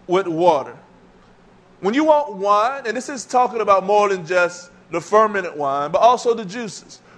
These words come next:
When you, I had grape juice just the other day. And one thing about grape juice, it is somewhat strong, isn't it? But you don't want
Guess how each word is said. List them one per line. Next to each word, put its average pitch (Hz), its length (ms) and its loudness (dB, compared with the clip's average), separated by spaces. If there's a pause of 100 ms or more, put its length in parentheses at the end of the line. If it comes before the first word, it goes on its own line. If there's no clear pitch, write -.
(260)
When 214 180 2
you, 277 280 -6 (560)
I 233 140 4
had 233 320 0
grape 226 300 0
juice 180 260 -12
just 175 240 -6
the 156 100 -4
other 156 200 0
day. 135 280 -8 (1200)
And 180 500 -2
one 240 160 4
thing 294 120 -6
about 233 280 2
grape 240 320 -2
juice, 220 220 -10
it 262 60 -6
is 254 140 -6
somewhat 254 440 2
strong, 190 560 -4 (100)
isn't 170 260 -4
it? 233 100 -14 (640)
But 233 100 2
you 294 100 -4
don't 302 220 4
want 240 320 4